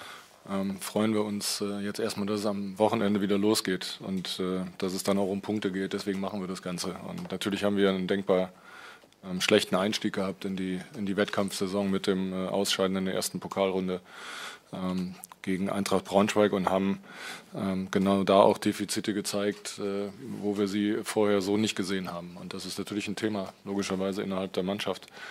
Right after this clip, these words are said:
ähm, und auch in dieser Trainingswoche, ähm, gewesen. Und, äh, ich glaube, dass es, äh,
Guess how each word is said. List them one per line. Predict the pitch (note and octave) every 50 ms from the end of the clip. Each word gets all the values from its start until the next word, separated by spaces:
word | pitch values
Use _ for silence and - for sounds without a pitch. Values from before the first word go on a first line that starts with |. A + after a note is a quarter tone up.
| - - - - - - _ - A2 G2
ähm, | F#2 F2+ F#2 F#2 F#2 F#2+
und | G#2 F#2 F#2+
auch | G#2 F#2 F#2+
in | F#2+ F#2
dieser | F#2 F#2 F#2+ F2+
Trainingswoche, | - - G#2+ G#2+ A2 G2+ - - F#2 F2 G2 G2 F2+ - - - - - - - - - -
ähm, | G#2 G2 F#2 F#2
gewesen. | F2 F#2+ E2+ F2+ F#2+ G2+ F#2+ G#2 A2 G#2 G#2
Und, | G#2+ G2 F#2+ F#2 F2+ F2+ - G2
äh, | F#2+ F2+
ich | F#2 F#2 - - - - - - - - - - - - - - -
glaube, | - G#2 F#2 F#2+ F#2
dass | G2 F#2 F#2+
es, | F#2+ - - - -
äh, | G2 F#2